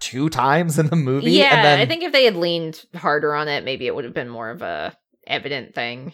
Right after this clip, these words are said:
Speaker 2: I guess.
Speaker 1: Yeah. It would have been, like, really powerful to see him, like,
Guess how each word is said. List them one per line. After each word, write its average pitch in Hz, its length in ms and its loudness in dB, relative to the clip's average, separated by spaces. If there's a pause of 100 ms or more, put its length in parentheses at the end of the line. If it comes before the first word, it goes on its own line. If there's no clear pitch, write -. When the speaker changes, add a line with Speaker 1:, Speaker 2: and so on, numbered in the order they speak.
(140)
Speaker 2:
I - 60 -14
guess. 170 280 -10
Speaker 1:
Yeah. 104 340 0 (460)
It 170 60 2
would 202 80 4
have 226 60 2
been, 247 120 2
like, 165 160 2
really 147 160 4
powerful 147 520 2
to 107 100 -10
see 120 180 -4
him, 117 220 0
like, 104 280 -2